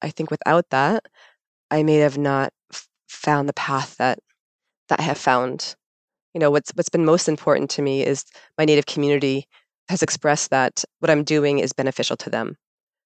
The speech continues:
In that sweetgrass study, it was <laughs> quite amazing.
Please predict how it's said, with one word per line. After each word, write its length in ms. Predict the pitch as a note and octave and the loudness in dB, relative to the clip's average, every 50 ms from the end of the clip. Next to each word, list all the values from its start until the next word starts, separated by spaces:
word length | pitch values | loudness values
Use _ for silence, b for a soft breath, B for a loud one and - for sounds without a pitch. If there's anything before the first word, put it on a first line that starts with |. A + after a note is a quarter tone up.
| _ _ - | _ _ 0
In 180 | - F3+ F3 E3+ | 2 4 4 6
that 180 | D#3+ D#3 D#3+ - | 4 4 2 0
sweetgrass 440 | - - F3 E3+ - D#3+ C#3+ C#3+ | -2 -4 -4 0 2 2 2 2
study, 400 | - - C#3+ C3+ C3 C3 C#3 B2 - _ _ _ _ _ _ | 0 0 2 2 2 2 0 -2 -4 _ _ _ _ _ _
it 80 | - F3 | 2 2
was 140 | E3+ - - | 2 2 2
<laughs> 0 | |
quite 260 | - - G3+ F3 B2+ | 0 4 4 6 6
amazing. 520 | G3+ F#3 D#3+ D#3 D#3+ D3+ D#3 D3+ D3 C#3+ | 6 6 6 4 4 4 2 2 2 0